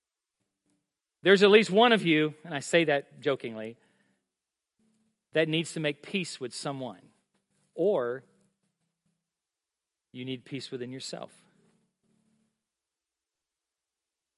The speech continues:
And that peace that you find, that joy that you find within you, it's gonna always drive you out to simply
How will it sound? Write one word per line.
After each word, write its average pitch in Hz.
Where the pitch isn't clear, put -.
And 165
that 196
peace 247
that -
you 226
find, 220
that 202
joy 202
that 196
you 208
find 196
within 196
you, 190
it's 202
gonna 226
always 226
drive 202
you 208
out 196
to 175
simply 202